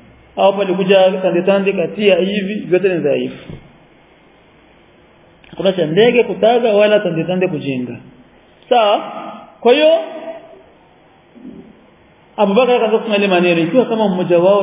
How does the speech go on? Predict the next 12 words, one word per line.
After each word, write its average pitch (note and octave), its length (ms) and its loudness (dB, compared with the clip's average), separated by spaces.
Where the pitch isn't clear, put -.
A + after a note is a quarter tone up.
atafanya F3+ 300 -2
nini, E3+ 100 -4
atafanya F3 400 -6
tu - 80 -12
hivi, D#3 280 -8
basi E3+ 200 -2
atatuona. - 500 -10
Anambia, C#3+ 300 -8
"La D#3+ 200 0
tahzan, D3+ 420 -6
usihuzunike E3 540 -6
Abu D3 120 -8